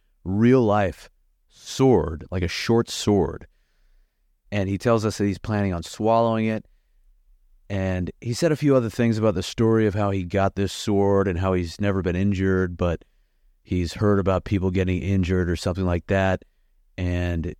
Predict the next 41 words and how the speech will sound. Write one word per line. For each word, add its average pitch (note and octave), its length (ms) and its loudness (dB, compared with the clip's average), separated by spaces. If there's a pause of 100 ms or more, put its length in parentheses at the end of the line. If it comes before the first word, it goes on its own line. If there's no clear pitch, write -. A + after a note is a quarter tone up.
(120)
he F#2+ 180 -6
could G2+ 300 -2
potentially F#2+ 480 -2
bleed F2+ 420 -2
out. F2+ 400 -2 (560)
And A#2 120 -4
once G3+ 160 -2
he A3+ 60 0
started F#3+ 280 2
saying C3 360 -2
stuff A#2 300 -2
like G2+ 220 -2
that, G#2+ 360 -2 (280)
you A#2 100 -4
know, G2+ 140 -2
I G#2+ 120 -2
was G#2+ 120 -2
like, A2 160 -2
"You E3+ 160 -4
know E3 140 2
what, D#3 240 2
man? D3+ 260 0
I E3+ 160 2
don't, A3+ 180 2
I E3 220 -2
don't D#3 180 0
know A#2+ 140 0
if A2 100 -4
this G#2+ 200 -8
is F2+ 120 -6
within G2+ 320 -2
my F#2+ 180 0
scope G2 340 -2
of - 160 -10
practice. G2 500 0
I, B2+ 200 0
I, B2 360 -2
I'm C#3+ 100 0
probably B2 320 4
the G#2+ 180 0
only G2+ 300 0